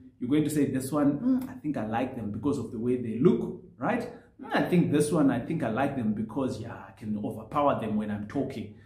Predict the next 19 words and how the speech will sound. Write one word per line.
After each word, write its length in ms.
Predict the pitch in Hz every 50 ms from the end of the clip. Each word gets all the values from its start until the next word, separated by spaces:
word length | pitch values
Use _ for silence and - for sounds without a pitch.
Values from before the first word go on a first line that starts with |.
| - _ _
Yes, 280 | - 127 131 127 - 131
so 80 | 123
they 160 | 107 120 120 120
can 180 | - 127 -
come 220 | - 135 127 123 123
in 100 | 123 117
and 200 | 113 110 104 -
stay. 480 | - - - 151 117 - - - - - - - -
That 340 | 190 165 214 233 269 294 302
is 140 | 269 208
the 120 | - 247 233
wrong 560 | 226 233 240 247 262 262 269 262 262 254 247
process, 800 | - 254 240 254 262 254 - 170 123 113 - - - - - - _ _ _ _ _ _ _ _ _ _ _ _ _ _ _ _
right? 420 | - 143 156 165 160 - 147 123 120
That 340 | 165 220 233 262 254 262 -
is 140 | 220 175
the 100 | - 185
wrong 320 | 160 156 185 202 196 196 -
process. 600 | - - 202 196 180 - - 110 - - - -